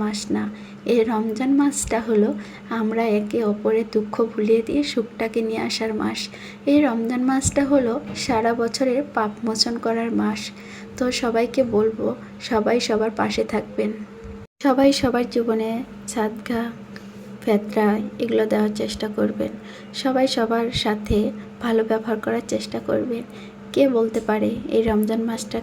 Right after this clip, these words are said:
কার জীবনে দিতেও পারে, আবার নাও আসতে পারে। তো দেখেন আমার ইফতারি একদম রেডি। তো দেখে বলবেন গরম গরম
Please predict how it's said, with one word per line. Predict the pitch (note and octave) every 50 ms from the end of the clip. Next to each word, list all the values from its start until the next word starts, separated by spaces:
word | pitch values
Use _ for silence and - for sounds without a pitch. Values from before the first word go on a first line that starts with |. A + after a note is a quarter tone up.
| -
কার | G#3+ G#3+ A3 G#3 -
জীবনে | G#3+ G#3 - A3 A3 A3 A3 A3 A3+ - - - - - - - -
দিতেও | A3 G#3+ G#3+ G#3 A3 A#3 A#3 A#3
পারে, | A3 A3 A3+ A3+
আবার | A3+ A3+ A3 G#3+
নাও | G#3 G3 G3+ G#3+ G#3+ G#3+ A3+
আসতে | A3 - - - G#3+ -
পারে। | A#3+ A3+ A#3+ B3 D#4+ - - - - - - - - - - - - -
তো | A3 A#3+ A#3+ A#3 A#3 A#3 A#3 - - - - -
দেখেন | A3 A3 G#3+ - B3 B3+ B3 A3+
আমার | A3 A3 A3 A3+ A3
ইফতারি | G#3+ A3 - - G#3+ A3 A3+ A#3+ C4 C4 - - - - - - G3+ G3+ G3+ G3+ G3+ G3+ G3+ G3+ - - - - - - - - - A3
একদম | A3 A3 G#3 G3+ A#3 A#3+ A#3+ A#3+ -
রেডি। | A3 G#3 G#3+ G#3+ C4 E4 - - - - - - - - - - -
তো | - G#3+ A3+ A3 G#3 G#3
দেখে | G#3+ A3 G3+ G3+ - - - A#3+ A3+ G#3
বলবেন | G#3 G#3+ G#3+ - G#3+ G3+ A#3 A#3 A#3 A3
গরম | G#3 G#3 G#3 G#3+ G#3+ G#3+
গরম | A3 B3 B3